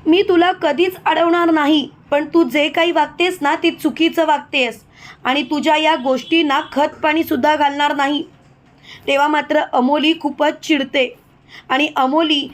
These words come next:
भूमीच्या हाताला पकडत तिला फरफटत घराबाहेर ढकलत असते.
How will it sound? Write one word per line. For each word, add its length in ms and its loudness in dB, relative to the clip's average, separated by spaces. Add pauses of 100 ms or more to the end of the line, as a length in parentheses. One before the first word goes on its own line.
(160)
भूमीच्या 520 2
हाताला 420 0
पकडत 480 -2
तिला 200 2 (120)
फरफटत 640 -2
घराबाहेर 440 2
ढकलत 380 -4
असते. 340 -2